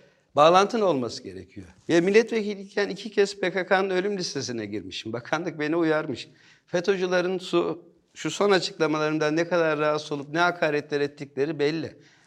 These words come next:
D H K P C ile şunla bununla benim bir işim olmaz ki. Hiçbir terör örgütüyle ben bırakın yan yana olmayı, hani suç örgütü liderleriyle bile bir tanışıklığım yok. Bu şartlarda bana kayyum atacak adamın da alnını karıştırırım dedim.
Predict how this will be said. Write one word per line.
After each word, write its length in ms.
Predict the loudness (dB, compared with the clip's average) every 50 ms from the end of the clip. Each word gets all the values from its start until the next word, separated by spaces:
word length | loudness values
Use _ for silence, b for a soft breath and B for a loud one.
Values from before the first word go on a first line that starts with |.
| b 2
D 80 | 6 6
H 220 | 6 6 6 4
K 220 | 2 4 4 4 2
P 160 | 0 -2 0
C 180 | 0 2 2
ile 160 | 2 0 0 -2
şunla 400 | -2 -4 -4 -2 0 0 0 0
bununla 260 | -2 -2 -2 -2 -2
benim 240 | -2 -2 -2 -2 -4
bir 60 | -4
işim 240 | -6 -6 -6 -4 -4
olmaz 400 | -4 -4 -2 -4 -4 -4 -4 -6
ki. 80 | -8 -8
Hiçbir 240 | -8 -8 -10 -10
terör 260 | -8 -6 -4 -4 -2 0
örgütüyle 720 | 0 0 0 -2 -4 -4 -2 -2 0 -2 -4 -4 b b b b b b b b b b b b _ _ _ _ _ _ _ _ _ _ _ _ _ _ _ -8 -6
ben 260 | -6 -6 -6 -8 -12 -16 -20 -20 _ -4
bırakın 500 | -2 0 0 0 0 -2 -2 -2 -4 -8 -14 -6
yan 180 | 0 2 2 2
yana 260 | 2 0 0 0 0
olmayı, 420 | 0 0 0 0 -2 -2 -4 -4
hani 180 | -4 -4 -6 -8
suç 260 | -6 -8 -6 -4 -2
örgütü 440 | 0 0 0 -2 -4 -6 -6 -2 0
liderleriyle 680 | 0 4 6 6 6 6 6 4 4 4 2 0 0
bile 160 | 0 -2 -2
bir 60 | -2 -2
tanışıklığım 640 | -2 -2 -2 -2 -4 -8 -10 -8 -6 -6 -4 -4
yok. 180 | -6 -10 -14 b b b b b b b _ -10
Bu 60 | -4
şartlarda 580 | -2 -2 -2 -2 0 2 4 4 4 4 2
bana 240 | 2 2 2 0 2
kayyum 320 | 2 2 2 2 0 0 -2
atacak 320 | -4 -4 -4 -4 -4 -2
adamın 280 | -2 -2 -2 -4 -2 0
da 80 | 0
alnını 280 | 0 0 0 -2 -4 -2
karıştırırım 560 | 0 0 0 0 -4 -8 -10 -12 -12 -12 -16
dedim. 200 | -16 -20 -20